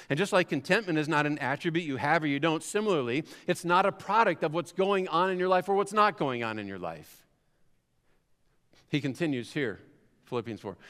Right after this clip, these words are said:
"For I have learned to be content, whatever the circumstances. I know what it is to be in need, and I know what it is to have plenty. I have learned the secret of being content in any and every situation,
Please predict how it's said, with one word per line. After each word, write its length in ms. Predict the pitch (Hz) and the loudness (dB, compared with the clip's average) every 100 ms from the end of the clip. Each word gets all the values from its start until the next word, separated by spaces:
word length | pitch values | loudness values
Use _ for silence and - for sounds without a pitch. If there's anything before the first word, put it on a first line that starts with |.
| - - _ _ - _ | -20 -20 _ _ -20 _
"For 180 | 175 | 6
I 80 | 175 | 8
have 120 | 170 | 6
learned 300 | 160 180 226 226 | 6 6 6 4
to 80 | |
be 120 | 190 190 | -2 -2
content, 580 | 175 151 131 135 165 - - | -2 -2 0 -2 -6 -14 -4
whatever 420 | 156 190 190 226 | 0 4 4 4
the 100 | 226 | 0
circumstances. 960 | - 139 147 117 120 101 104 165 170 - - - | -2 -2 -2 -6 -6 -6 -4 -6 -6 -12 -20 -10
I 160 | - 160 | 0 2
know 180 | 190 220 | 6 8
what 160 | 254 | 10
it 140 | 233 185 | 8 6
is 160 | 185 | 2
to 420 | - - 165 160 156 - | -2 -2 2 2 -2 -4
be 260 | 160 156 156 | 0 0 2
in 220 | 147 135 | 0 0
need, 400 | 117 117 175 160 - - | -2 -2 -4 -6 -18 -8
and 160 | 170 175 | 0 2
I 100 | 175 | 4
know 220 | 175 220 | 6 6
what 160 | 247 226 | 6 6
it 180 | 208 | 4
is 260 | 135 143 151 | 2 0 0
to 100 | - | -6
have 420 | 156 123 117 135 - _ - | -2 0 0 -2 -10 _ -10
plenty. 460 | 214 226 113 85 - _ _ _ _ _ _ _ _ _ - - - | -4 -2 -4 -6 -16 _ _ _ _ _ _ _ _ _ -20 -20 -2
I 60 | 143 | 2
have 100 | 147 | 4
learned 200 | 202 226 | 4 2
the 60 | |
secret 400 | 214 - 143 185 | -2 -4 -4 -2
of 100 | 170 | -2
being 200 | 147 156 | 0 -2
content 420 | 151 139 - 165 170 | -2 -6 -2 -2 -2
in 160 | 139 | -4
any 300 | - 170 220 | -2 -2 0
and 80 | 214 | 2
every 200 | 180 156 | 2 0
situation, 800 | 139 143 120 104 101 101 160 170 | -4 -8 -8 -6 -6 -6 -6 -8